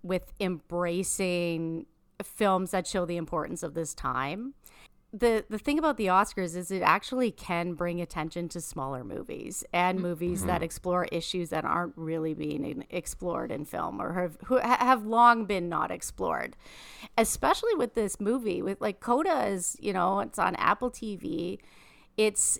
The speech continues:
Speaker 1: lost in this sea of other streaming movies.
Speaker 3: Mm-hmm.
Speaker 1: And do you think that this movie and this subject matter would even be getting the attention it is if it didn't have that Oscar nom attached to it?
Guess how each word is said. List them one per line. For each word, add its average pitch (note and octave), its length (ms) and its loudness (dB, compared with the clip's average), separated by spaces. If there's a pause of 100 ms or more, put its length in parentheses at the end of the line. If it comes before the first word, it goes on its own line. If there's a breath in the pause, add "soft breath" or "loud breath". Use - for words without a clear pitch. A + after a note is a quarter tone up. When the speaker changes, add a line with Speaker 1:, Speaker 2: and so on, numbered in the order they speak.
(120)
Speaker 1:
lost G3 460 2
in B3 220 0
this F#3+ 160 -2
sea F#3 760 -4
of E3 640 -2 (480)
other G3 280 2
streaming F#3 600 -6
movies. A#3 720 -6 (300 loud breath)
Speaker 3:
Mm-hmm. - 140 -4
Speaker 1:
And A3+ 460 6 (460)
do B3+ 140 0
you D4 160 4
think G#3+ 320 -4
that A3 160 -2
this G#3 200 -2
movie G3 520 -2
and F3+ 200 -2
this F3+ 140 -4
subject G3+ 460 -2
matter F3 280 -4
would E3+ 180 -6
even F3 260 -6
be E3+ 160 -6
getting E3+ 380 -4
the E3+ 120 -2
attention E3+ 840 -6 (200)
it F3+ 180 0
is - 760 -2
if F#3 240 -2
it F3+ 100 -4
didn't F#3 280 -6
have F3 260 -4
that D#3+ 200 0
Oscar E3+ 400 -4
nom - 240 -2
attached C#3+ 460 -6
to - 120 -10
it? - 160 -10